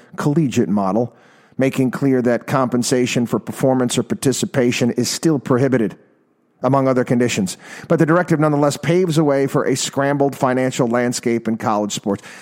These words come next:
Let me explain to you something here. Do you think that, that, that a student athlete paying a revenue sport,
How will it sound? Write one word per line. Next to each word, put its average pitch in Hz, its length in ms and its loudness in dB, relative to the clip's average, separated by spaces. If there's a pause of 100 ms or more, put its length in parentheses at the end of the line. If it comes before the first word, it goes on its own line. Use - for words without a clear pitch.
(140)
Let 214 80 0
me 226 200 0
explain 107 760 -2 (400)
to 135 120 0
you 107 100 2
something 98 440 -2
here. 87 220 -4 (520)
Do - 40 2
you 240 80 2
think 392 220 0
that, 185 120 2
that, 139 280 0
that 131 400 0 (120)
a 135 140 2
student 139 560 0
athlete 127 560 0
paying 127 460 0 (100)
a 120 320 2 (840)
revenue 131 520 2
sport, - 580 0